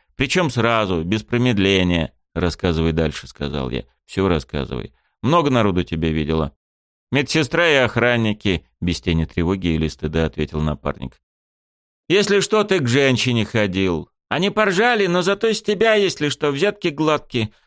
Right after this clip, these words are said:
В любом нормальном обществе это уважительная причина самоволки откуда угодно. Пожурят, может быть, для проформы, но в целом даже уважать больше начнут". Я почувствовал, что краснею. Горин, управляя моим телом, наплёл с три короба,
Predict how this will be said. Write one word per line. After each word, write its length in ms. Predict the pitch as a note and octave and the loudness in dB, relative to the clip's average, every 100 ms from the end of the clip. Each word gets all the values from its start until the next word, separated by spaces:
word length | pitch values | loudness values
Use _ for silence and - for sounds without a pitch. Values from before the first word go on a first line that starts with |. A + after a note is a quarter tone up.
| - | -6
В 80 | G2+ | 0
любом 300 | D#3+ G3 F#3+ | 2 4 2
нормальном 560 | F#3 F3+ F#3 F3+ F3+ G3+ | 2 2 2 0 0 0
обществе 520 | G#3+ - E3 D3+ D3+ | 0 -2 -4 -2 -2
это 140 | D#3+ | 0
уважительная 680 | D#3+ E3 E3+ G#3+ G3 F3+ E3 | 0 0 0 -2 -2 -2 -2
причина 580 | C#3+ D#3+ D3+ F#3 G3 E3+ | -4 -6 -4 -4 -2 -2
самоволки 680 | D#3 D#3 D#3+ F3+ G#3+ G#3 D3+ | -2 -2 0 2 0 0 0
откуда 400 | C#3+ - E3 E3+ | -2 -2 -4 0
угодно. 680 | F3 D#3+ E3+ A2 G2+ G2+ - _ _ - | 0 0 0 2 0 0 -4 _ _ -2
Пожурят, 500 | G3 A#3 A#3+ A#3+ G3 | 2 4 4 2 2
может 220 | F#3+ C#3 | 0 0
быть, 140 | D#3 | -2
для 160 | C3+ D3+ | 2 0
проформы, 760 | D3 D3 B2+ A#2+ G#2+ F#2 F2+ - _ - | 2 -2 0 2 2 4 0 -2 _ -2
но 120 | D#3 | -2
в 60 | - | 2
целом 260 | A3 G3+ | 2 2
даже 200 | F#3+ F#3 | 2 2
уважать 460 | G#3 G#3 D#3 C#3+ A2 | 4 4 4 2 2
больше 360 | A2 G#2 - | 0 0 0
начнут". 680 | G#2 F#2+ - F2 E2 _ _ _ _ _ | -2 -2 -2 -2 -2 _ _ _ _ _
Я 140 | E2+ E2 | -4 -2
почувствовал, 540 | E2 - F2+ - E2 | -2 -4 -8 -4 -6
что 160 | - - | -4 -8
краснею. 680 | - E2 - C2 D2 C#2 - _ _ _ | -4 -2 -4 -8 -10 -10 -16 _ _ _
Горин, 340 | F#2+ G2 A2 F#2 | -2 2 4 2
управляя 440 | E2+ F2 E2+ F2 | 0 0 2 2
моим 320 | E2 E2+ E2+ | 2 2 0
телом, 360 | - F#2 F#2+ E2 | -2 -2 0 0
наплёл 360 | D#2+ - E2 E2+ | -2 -2 -4 -4
с 100 | - | -8
три 160 | E2 | -12
короба, 520 | - A#2 C3+ A#2 G#2 | -6 -4 -2 -2 -6